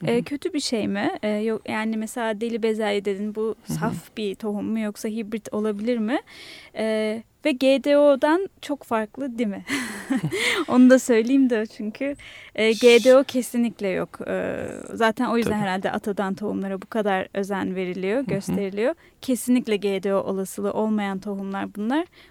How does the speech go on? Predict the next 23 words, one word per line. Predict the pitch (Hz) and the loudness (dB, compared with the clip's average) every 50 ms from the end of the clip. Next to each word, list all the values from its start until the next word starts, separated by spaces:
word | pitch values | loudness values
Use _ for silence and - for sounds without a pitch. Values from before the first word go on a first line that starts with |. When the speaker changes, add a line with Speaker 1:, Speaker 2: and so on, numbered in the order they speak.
| _ - | _ -8
Speaker 1:
O | - 226 | -4 -4
yüzden | 226 214 - 240 | -4 -4 -4 -4
yaşamaya | 240 233 220 226 214 - 240 220 220 226 240 254 | -4 -2 -4 -4 -4 -4 -4 -2 -2 -2 -2 -4
çok, | 247 - - 247 - - - - _ - - - - - _ _ - | -4 -2 -4 -4 -4 -4 -16 -20 _ -20 -20 -20 -20 -20 _ _ -2
e, | 202 208 202 196 - | -2 0 0 -2 -2
daha | 202 196 233 233 208 | -4 -4 -4 -6 -8
hak | 220 214 - - | -8 -8 -6 -6
ediyorlar | 196 190 196 190 185 190 185 190 | -6 -4 -4 -4 -2 -2 -2 -4
gibi | 190 180 190 185 202 196 202 | -4 -6 -8 -10 -10 -10 -10
bir | 214 | -10
şey. | - - - 202 208 302 370 - - - | -8 -4 -4 -2 -2 -2 -4 -6 -8 -6
Speaker 2:
Doğru | - - - - - - | -4 -4 -4 -4 -6 -8
aslında. | 160 - - - - - - 190 - - - - - - - - - - - | -8 -10 -8 -8 -6 -6 -6 -6 -8 -12 -20 -20 -20 -20 -20 -20 -20 -16 -8
Şöyle | - 185 196 180 | -4 -2 -2 -2
söyleyeyim, | 165 - 165 151 151 151 156 | -2 -2 -2 -2 -2 -2 -2
hani, | 151 151 147 - - - - - - | -2 -2 -2 -4 -6 -10 -16 -10 -6
e, | 170 160 156 156 156 156 156 160 170 - - | -4 -2 -2 -2 -2 -2 -4 -6 -8 -10 -8
tüm | - 214 196 | -6 -4 0
tarihe | - 185 175 175 175 180 175 165 | 4 4 6 8 8 6 6 6
baktığımız | 170 170 160 - - 175 165 165 160 147 | 4 4 2 2 0 0 2 2 2 2
zaman | 151 156 156 147 110 151 | 0 0 0 0 0 -2
aslında | 160 - - 170 165 | -2 -2 0 -2 -2
tohum | - - - 165 170 165 175 | -2 -2 0 2 2 2 2